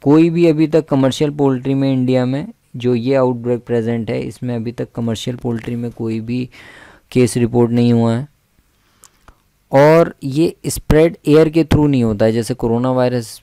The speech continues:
एयर के through स्प्रेड होता है, तो इसका लिटिल सिग्निफिकेंस है। ये होता तो है लेकिन बहुत कम सिग्निफिकेंस है। जब ये पोल्ट्री से ही उसमें रेयरली जा रहा है और ह्यूमन टू ह्यूमन इसका इतना ट्रांसमिशन नहीं है, तो एयरबॉर्न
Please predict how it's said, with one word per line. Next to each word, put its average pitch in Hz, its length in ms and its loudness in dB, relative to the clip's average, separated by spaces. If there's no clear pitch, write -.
एयर 120 200 -2
के 127 140 -6
through 123 280 -4
स्प्रेड 120 340 -4
होता 113 240 -2
है, 131 80 -4
तो 147 180 -6
इसका - 340 -6
लिटिल 139 360 0
सिग्निफिकेंस 110 640 -6
है। 117 80 -6
ये 120 60 -6
होता 131 280 -4
तो 147 120 -4
है 147 100 0
लेकिन 151 300 -4
बहुत 135 240 -6
कम 131 200 -2
सिग्निफिकेंस 107 640 -6
है। 120 60 -4
जब 139 260 0
ये 151 100 0
पोल्ट्री 135 460 2
से 156 140 0
ही 156 160 4
उसमें 147 320 2
रेयरली 127 420 4
जा 120 220 6
रहा 120 160 4
है 113 140 0
और 127 160 0
ह्यूमन 120 280 0
टू 127 120 0
ह्यूमन 120 240 0
इसका 120 280 -4
इतना 120 200 -6
ट्रांसमिशन 113 580 -10
नहीं 117 220 -10
है, 117 80 -12
तो 123 240 -16
एयरबॉर्न 143 720 -8